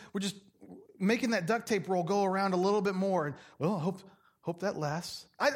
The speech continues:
I can't imagine being out in the middle of the Bering Sea with waves, like, forty feet tall going, "Ah, the duct tape will save our lives." Like, go back to port. The crab aren't worth that. You guys are the only ones that think that. I don't. know.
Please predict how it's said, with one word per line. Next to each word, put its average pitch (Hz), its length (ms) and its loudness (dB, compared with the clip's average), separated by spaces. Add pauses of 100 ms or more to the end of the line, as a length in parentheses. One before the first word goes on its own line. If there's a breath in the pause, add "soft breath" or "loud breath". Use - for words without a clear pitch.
I 247 120 2
can't 247 260 0
imagine 214 540 0
being 196 280 2
out 190 140 4
in 185 80 -2
the 170 60 0
middle 180 260 4
of 151 60 0
the 151 60 0
Bering 165 260 2
Sea 156 240 -4
with 135 100 -2
waves, 156 320 0
like, 123 140 -4
forty 143 260 -2
feet 135 240 -8
tall 143 220 2
going, 147 180 -2
"Ah, 508 300 4
the 359 80 0
duct 349 240 2
tape 220 160 4
will 175 100 -4
save 180 240 0
our 151 80 0
lives." 147 400 -2 (400 loud breath)
Like, 247 180 -2 (280)
go 392 160 -8
back 381 260 -10
to 320 80 -14
port. 392 480 -4
The 294 60 -10
crab 370 360 -2
aren't 349 160 -6
worth 381 280 -6
that. 262 260 -10 (1040)
You 127 120 -8
guys 120 100 -6
are 120 40 -6
the 117 40 -8
only 120 140 -6
ones 113 140 -10
that 123 100 -16
think 127 160 -12
that. 135 160 -12
I 101 60 -12
don't. 82 100 -16 (200)
know. 87 80 -20